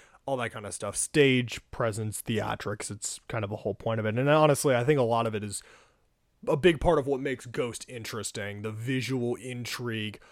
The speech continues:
also matched with the fact that their look does not match their sound. Um, but anyways, uh, musically, Ghost was formed in two thousand six and released their first album in two thousand ten, Opus Eponymous.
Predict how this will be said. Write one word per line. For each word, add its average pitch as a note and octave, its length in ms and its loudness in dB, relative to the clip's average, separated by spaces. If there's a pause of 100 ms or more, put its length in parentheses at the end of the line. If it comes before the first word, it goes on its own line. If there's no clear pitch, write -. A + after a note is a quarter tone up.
(180)
also C3 340 0
matched A2+ 380 -2
with G#2+ 80 -6
the G#2 80 -10
fact A2 340 -4
that G#2+ 160 -6
their A2 180 -2
look G#2+ 400 -4
does A2+ 200 -12
not G#2+ 200 -6
match G2+ 400 -8
their - 160 -8
sound. - 800 -8 (800)
Um, A2+ 480 -2 (1040)
but B2 180 0
anyways, A#2 640 0 (100)
uh, A#2 420 4 (360)
musically, D3 640 10
Ghost C3+ 520 6
was C3+ 360 4
formed C3 340 6
in A#2 80 2
two C3 140 4
thousand A2 320 4
six - 400 6
and C3 120 2
released A#2+ 220 6
their B2 100 4
first A#2 260 2
album A2+ 300 2
in A2 60 -2
two B2 160 -2
thousand G#2+ 300 2
ten, G2+ 300 -6 (100)
Opus C3 320 6
Eponymous. - 600 -2